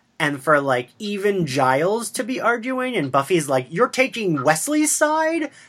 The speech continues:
And they're arguing about saving Willow, which, like, of course they have to do. Um, and then handsome, wonderful Oz silently gets up and just fucking chucks that thing across the room.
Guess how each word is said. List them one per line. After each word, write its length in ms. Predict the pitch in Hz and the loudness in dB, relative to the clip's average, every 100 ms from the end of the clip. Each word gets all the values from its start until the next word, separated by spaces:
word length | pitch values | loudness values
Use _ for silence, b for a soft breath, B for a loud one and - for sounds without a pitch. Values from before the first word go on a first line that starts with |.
| B | B
And 140 | 160 165 | -2 0
they're 120 | 165 | 4
arguing 460 | 160 156 170 170 165 | 4 6 4 4 2
about 380 | 131 131 131 | 2 2 2
saving 540 | - - 135 147 156 208 | -2 -4 -2 -2 -4 -2
Willow, 340 | 269 185 135 | 0 2 2
which, 200 | 127 131 | 0 -4
like, 160 | 180 175 | -6 -6
of 120 | 180 | -8
course 380 | 170 - 277 - | -8 -2 -2 -2
they 160 | 131 107 | -8 -8
have 300 | 110 - - | -8 -10 -12
to 100 | 101 | -14
do. 460 | 101 98 95 139 - b b b - | -12 -12 -10 -12 -16 b b b 0
Um, 560 | 139 123 110 107 117 143 b b b - | 4 4 4 0 -8 -14 b b b -2
and 180 | 175 175 | 0 2
then 360 | 165 165 160 - _ - | 2 2 -2 -6 _ -16
handsome, 580 | - 185 190 196 190 | -4 0 0 0 -2
wonderful 500 | 180 170 185 175 196 - | 0 2 0 0 -2 2
Oz 560 | 139 135 131 127 127 - | 4 6 6 4 -2 -8
silently 720 | - - 143 151 165 160 147 | -6 2 2 2 -4 -6 -4
gets 260 | 143 160 | -4 -4
up 300 | 135 127 127 _ b b b | 0 0 -2 _ b b b
and 140 | 156 147 | -6 0
just 260 | 180 175 | 0 0
fucking 440 | - 202 180 131 127 | 2 2 2 -4 -4
chucks 340 | - 214 - | 0 0 0
that 240 | 196 196 190 | 0 0 2
thing 120 | 170 | 0
across 380 | 165 160 151 156 | 2 4 4 4
the 120 | 156 | -4
room. 520 | 139 131 123 117 127 | 0 0 0 -4 -8